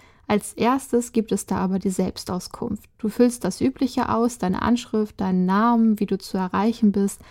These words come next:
dann wird es etwas persönlicher. Wie viele Personen leben im Haushalt? Ist das Tier vielleicht auch unter einer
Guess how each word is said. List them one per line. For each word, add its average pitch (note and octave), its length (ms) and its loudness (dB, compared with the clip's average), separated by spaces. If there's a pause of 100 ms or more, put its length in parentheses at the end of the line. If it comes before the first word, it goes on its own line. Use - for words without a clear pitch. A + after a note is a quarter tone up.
(260)
dann F#3+ 240 6
wird G3 140 0
es G3 120 -4
etwas - 360 -4
persönlicher. G#3 840 -2 (360)
Wie A3 100 6
viele G#3+ 160 4
Personen A#3+ 540 6
leben A#3 240 6
im G#3+ 240 6
Haushalt? F#3+ 600 0
Ist G#3 200 -4
das G3 140 -2
Tier G#3+ 140 2
vielleicht F#3+ 380 -2
auch F#3 140 -6
unter G3 240 -2
einer F3+ 260 -2